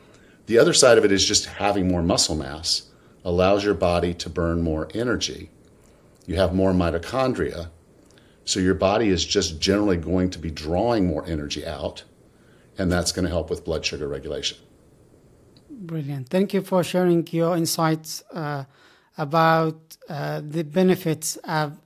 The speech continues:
Speaker 2: exercise for, uh, type two diabetes. And, uh,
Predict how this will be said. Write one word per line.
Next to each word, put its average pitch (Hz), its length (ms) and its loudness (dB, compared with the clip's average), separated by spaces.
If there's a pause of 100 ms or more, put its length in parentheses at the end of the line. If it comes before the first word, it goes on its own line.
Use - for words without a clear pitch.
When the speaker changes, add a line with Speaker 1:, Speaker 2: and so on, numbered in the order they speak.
Speaker 2:
exercise 175 880 0
for, 165 500 -2
uh, 147 340 -4
type 156 320 -4
two 160 160 -2
diabetes. 156 1040 -2 (640)
And, 165 440 -2
uh, 156 600 0